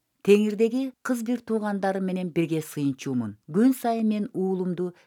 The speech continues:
Теңирдин колуна бердим деп жарыя кылчуумун жана асмандагы атамдан ал үчүн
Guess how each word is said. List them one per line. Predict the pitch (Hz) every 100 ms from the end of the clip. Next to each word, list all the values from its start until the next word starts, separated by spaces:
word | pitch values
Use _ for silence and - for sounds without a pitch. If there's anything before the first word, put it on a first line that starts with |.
| _
Теңирдин | - 190 196 190 240
колуна | 233 220 214 208
бердим | 202 190 196
деп | 185 185 _
жарыя | - 156 156 151
кылчуумун | - 139 - 127 120 104 - _ _
жана | 156 175 190 -
асмандагы | - 170 190 185 185 196 226 214
атамдан | - 196 190 185 175 - _
ал | 156 214
үчүн | 247 240 226